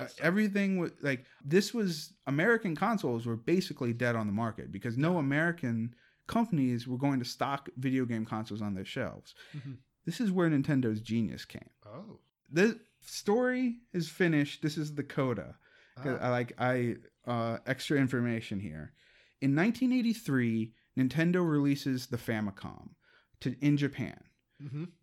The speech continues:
Speaker 1: Uh, family computer.
Speaker 2: Okay.
Speaker 1: Uh, and it's a hit. Everyone loves it. It's a video game console. Who doesn't love Mario Brothers and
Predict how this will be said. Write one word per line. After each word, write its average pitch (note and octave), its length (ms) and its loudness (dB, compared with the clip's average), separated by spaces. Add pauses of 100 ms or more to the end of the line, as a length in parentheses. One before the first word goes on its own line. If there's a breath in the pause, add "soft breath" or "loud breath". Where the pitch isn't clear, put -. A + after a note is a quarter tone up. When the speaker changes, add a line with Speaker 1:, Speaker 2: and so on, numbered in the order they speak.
(160)
Speaker 1:
Uh, G#2 280 -6
family D3 440 2
computer. A#2+ 600 0 (380)
Speaker 2:
Okay. D#3 220 -10 (240)
Speaker 1:
Uh, A2+ 600 0 (100)
and B2+ 640 0 (260)
it's D3+ 160 -2
a G#3 60 4
hit. - 260 -2 (200)
Everyone E3+ 400 2
loves C#3 320 2
it. D3 240 -2
It's B2+ 140 -6
a C#3+ 40 0
video C#3+ 300 0
game C#3+ 240 0
console. C3 320 -4
Who C#3+ 100 0
doesn't C#3+ 280 0
love C3 280 -2
Mario A#2+ 320 0
Brothers A#2+ 560 0
and A#2 260 -4